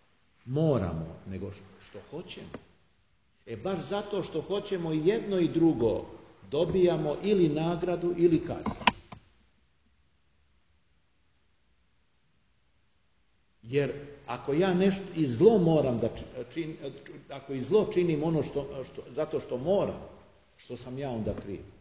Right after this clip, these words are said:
Kriv je neko što me, što kaže da moraš to da učiniš. Ali ja ne moram, ja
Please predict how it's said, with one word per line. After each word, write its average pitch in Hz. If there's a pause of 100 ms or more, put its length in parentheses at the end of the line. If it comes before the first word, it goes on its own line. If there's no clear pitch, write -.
(1200)
Kriv 117
je 110
neko 117
što 117
me, 110 (640)
što -
kaže 107
da 104
moraš 113
to -
da -
učiniš. - (1300)
Ali 98
ja 110 (380)
ne 123
moram, 135
ja 117